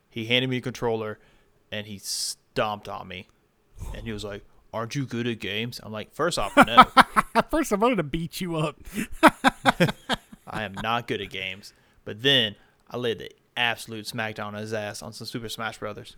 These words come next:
Speaker 2: <laughs> Yeah, that's
Speaker 1: I was
Speaker 2: right.
Speaker 1: little, I was little Mac. I said, "Man,
Speaker 2: <laughs>
Speaker 1: you know, you know, messed up today, boy."
Speaker 2: Jay, uh, the Jay Witts did a whole video on Little Mac,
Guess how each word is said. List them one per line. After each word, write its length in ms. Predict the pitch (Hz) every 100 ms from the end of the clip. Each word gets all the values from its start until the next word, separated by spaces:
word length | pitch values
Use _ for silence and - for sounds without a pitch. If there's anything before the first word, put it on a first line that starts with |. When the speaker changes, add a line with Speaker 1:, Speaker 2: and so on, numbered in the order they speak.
| -
Speaker 2:
<laughs> 140 | - 147
Yeah, 200 | 131 120
that's 120 | 117
Speaker 1:
I 40 |
was 60 | 110
Speaker 2:
right. 80 | 110
Speaker 1:
little, 180 | 131 -
I 140 | 139
was 120 | 123
little 240 | 113 151 156
Mac. 320 | 160 160 151
I 120 | 113
said, 200 | 110 107
"Man, 520 | 104 110 113 117 117 113 _ _ _
Speaker 2:
<laughs> 240 | - -
Speaker 1:
you 260 | 190 - - - 214
know, 80 | - 208 - -
you 60 | -
know, 100 | -
messed 300 | 98 110 107
up 120 | 139
today, 220 | 143 120 107
boy." 180 | 104 107
Speaker 2:
Jay, 320 | 135 175 190 180 -
uh, 500 | 165 156 147 135 123 - _ _
the 160 | 127 139
Jay 200 | 139 165
Witts 300 | 175 220 -
did 160 | 135
a 60 | 127
whole 160 | 143 151
video 280 | 208 160
on 220 | 117 113 113
Little 180 | 117
Mac, 220 | 113 113